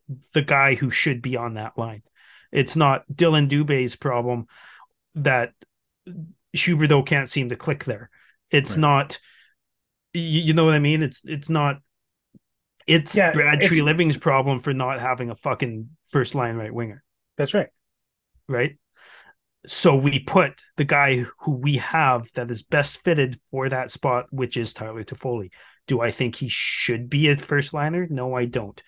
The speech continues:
Speaker 1: Do I
Speaker 2: Nope.
Speaker 1: think he is the best fit that we have for a first line right wing? Yes, I do.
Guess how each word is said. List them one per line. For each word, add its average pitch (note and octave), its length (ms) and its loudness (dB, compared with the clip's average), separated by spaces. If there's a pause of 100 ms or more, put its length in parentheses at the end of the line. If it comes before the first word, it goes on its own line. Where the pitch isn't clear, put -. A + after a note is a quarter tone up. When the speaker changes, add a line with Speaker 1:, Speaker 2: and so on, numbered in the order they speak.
(140)
Speaker 1:
Do B2+ 140 0
I A#2+ 60 2
Speaker 2:
Nope. F3+ 80 -2
Speaker 1:
think B2 180 -6
he C3 180 -2
is A#2+ 180 -4
the B2+ 120 -2
best A#2+ 320 -4
fit - 240 -6
that C#3+ 180 -12
we A#2+ 100 -6
have C3+ 340 0
for D3 180 2
a C3+ 60 0
first C3+ 280 -4
line C3 220 -8
right C3+ 200 -6
wing? C#3+ 340 -4 (100)
Yes, A#2 260 -8
I A2 100 -6
do. G2 120 -12